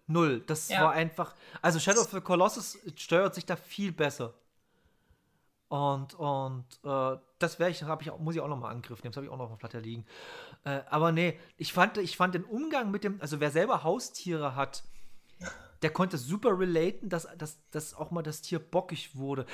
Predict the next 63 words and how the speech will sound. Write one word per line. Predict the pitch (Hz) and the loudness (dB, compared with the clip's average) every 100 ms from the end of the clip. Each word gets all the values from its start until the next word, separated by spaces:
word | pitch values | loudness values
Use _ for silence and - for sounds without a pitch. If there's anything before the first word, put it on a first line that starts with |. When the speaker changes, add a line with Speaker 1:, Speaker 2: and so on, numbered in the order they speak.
| - - | -10 -6
Speaker 1:
Und | 151 | 4
dann, | 160 165 - - - | 4 4 -2 -20 -4
dass | 160 156 | -4 -2
du | |
einfach | 185 160 170 165 | 0 0 0 0
mal | 160 165 160 - | 2 0 -2 -4
da | - 165 | 4 4
gestanden | 226 208 180 | 4 -2 -4
hast, | 185 | -6
auf | 180 | -6
einmal | 147 185 180 | -2 0 0
hat | 160 | 0
er | 180 | -2
sich | 170 | -4
angefangen | 180 180 - 160 | -4 -6 -4 -6
zu | - | -6
kratzen | 160 - 185 - 175 | -6 -2 -2 -2 -6
oder | 156 | -6
zu | - | -6
putzen | 160 - 226 - - 170 | -10 -6 -6 -6 -6 -6
oder | 160 156 190 | -4 -4 -2
irgendwie. | 185 190 269 170 151 - - | -2 4 4 4 -2 -8 -14
Speaker 2:
<laughs> | - | -8
Speaker 1:
Das | 160 202 | -6 -4
war | |
super | 180 156 269 294 | -2 -2 -2 -2
süß, | 214 165 247 466 - | -2 -2 -6 -6 -4
also | 285 | -4
hat | 294 | -4
mir | 277 | -4
super | 214 285 311 | -6 -4 -4
gefallen. | 247 233 - 226 233 - - _ - - - - | -4 -6 -4 -2 -2 -6 -20 _ -20 -20 -20 -6
Hätte | 175 175 | -4 0
man | 190 180 | 0 2
das | 202 233 | 0 0
bisschen | - 226 - 220 190 | -4 -6 -4 -4 -2
mehr | 190 | -2
in | 208 | -2
den | - | -4
Fokus | 208 214 185 | -8 -6 -8
gerückt, | - 180 185 - - | -6 -6 -2 0 0
wär's | 139 151 180 - | 0 2 2 0
ein | |
Top-Spiel | - 175 - 190 | -4 -4 -6 -4
gewesen. | 165 151 156 | -2 -2 -4
Also | 131 | -2
so | 156 | 0
muss | 156 | 2
ich | |
nach | 156 | 2
fünf | 147 160 | 0 -4
Stunden | 151 143 | -6 -8
abbrechen, | 143 - 143 143 | -8 -6 -8 -8
weil | 131 | -8
mich | 135 | -8
einfach | 131 123 | -10 -8
dieses | 131 123 - | -8 -8 -10
Kind | - 139 | -10 -8
so | - | -10
dermaßen | 131 123 120 117 | -10 -8 -8 -8
angekotzt | - 120 - - 117 - - | -10 -14 -12 -14 -12 -14 -14
hat | 113 | -14
und | 110 113 | -14 -18